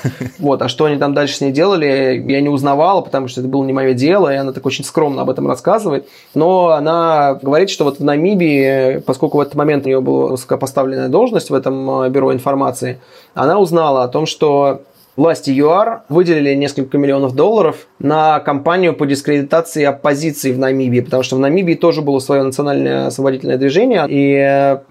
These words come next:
Speaker 2: правительство юар выделило несколько миллионов долларов для размещения, как это сейчас называется, фейк-ньюс
Speaker 1: Мгм.
Speaker 2: в прессе, э, с дискредитацией этого национально-освободительного движения Намибии.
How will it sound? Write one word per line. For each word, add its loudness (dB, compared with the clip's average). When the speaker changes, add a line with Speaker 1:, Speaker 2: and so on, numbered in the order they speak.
Speaker 2:
правительство 0
юар 4
выделило -2
несколько -4
миллионов 0
долларов 2
для 0
размещения, 2
как -4
это -2
сейчас -2
называется, 0
фейк-ньюс -2
Speaker 1:
Мгм. -2
Speaker 2:
в -4
прессе, 0
э, 0
с -4
дискредитацией 0
этого 0
национально-освободительного -2
движения 0
Намибии. 2